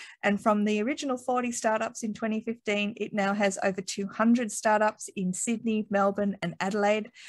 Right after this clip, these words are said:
covering all areas of emerging technology, including a growing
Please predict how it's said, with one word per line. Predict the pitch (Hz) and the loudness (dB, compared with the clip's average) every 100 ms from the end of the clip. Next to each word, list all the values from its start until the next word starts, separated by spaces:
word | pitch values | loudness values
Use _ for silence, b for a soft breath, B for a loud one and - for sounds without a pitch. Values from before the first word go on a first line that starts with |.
| B _ | B _
covering | 214 214 202 - | -4 -2 -4 2
all | 247 269 - | 4 4 6
areas | 208 196 202 | 6 6 2
of | 190 | 0
emerging | 190 185 190 190 190 | 2 2 2 -2 -4
technology, | 190 - 190 190 190 196 196 B B B | -6 -2 0 2 0 -2 -2 B B B
including | 214 208 - 262 262 233 220 - | -2 -2 0 2 4 4 4 0
a | |
growing | 190 196 190 208 214 214 | 0 2 6 6 4 0